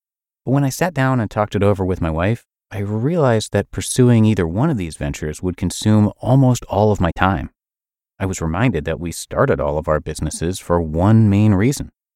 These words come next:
to spend more time with family. So right now, my focus is with my kids, and I'm really enjoying my time with them. In fact,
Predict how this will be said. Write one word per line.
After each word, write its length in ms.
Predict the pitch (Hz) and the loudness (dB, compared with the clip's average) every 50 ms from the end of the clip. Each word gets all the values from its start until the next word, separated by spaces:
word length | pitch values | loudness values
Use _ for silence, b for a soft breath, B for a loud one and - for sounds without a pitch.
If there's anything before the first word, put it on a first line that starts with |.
| _ _ | _ _
to 80 | - 95 | -12 -10
spend 280 | - - - 123 127 139 | -8 -2 2 4 4 6
more 200 | 120 104 104 98 | 6 4 2 0
time 280 | - - 87 85 87 | -2 -4 -2 -2 -2
with 140 | 85 82 - | -2 -4 -4
family. 500 | - - 80 76 76 76 69 65 65 - _ _ _ _ _ _ _ _ _ _ _ _ | -6 -4 -2 -2 -2 -2 -4 -4 -8 -12 _ _ _ _ _ _ _ _ _ _ _ _
So 160 | - - 143 | -8 -4 -2
right 180 | 131 156 170 147 | 0 0 0 0
now, 320 | 147 139 135 135 135 - _ - | 0 0 0 -2 -4 -6 _ -10
my 140 | - 117 110 | -8 -8 -6
focus 360 | - - 147 147 - 147 - | -4 -2 -2 -2 -2 -4 -4
is 160 | 110 98 90 | -4 -6 -4
with 140 | 98 90 - | -4 -4 -2
my 140 | 80 78 76 | -4 -6 -4
kids, 420 | - - 76 62 - - - - _ | -4 -6 -6 -6 -6 -10 -14 -14 _
and 180 | - 117 113 110 | -4 -2 0 0
I'm 260 | 110 110 117 123 131 | 0 0 0 0 0
really 300 | 139 139 135 123 120 104 | 0 0 2 2 4 4
enjoying 340 | 92 85 78 90 85 80 80 | 2 2 2 2 0 0 0
my 120 | 76 69 | -2 -4
time 260 | 69 - - 71 64 64 | -6 -4 -4 -4 -4 -4
with 120 | 64 - | -8 -8
them. 120 | - 73 - - _ _ _ _ _ _ _ _ _ _ _ _ _ | -10 -10 -10 -12 _ _ _ _ _ _ _ _ _ _ _ _ _
In 80 | - 110 | -6 -4
fact, 320 | 87 117 113 139 - - | -2 -2 -2 -2 -4 -10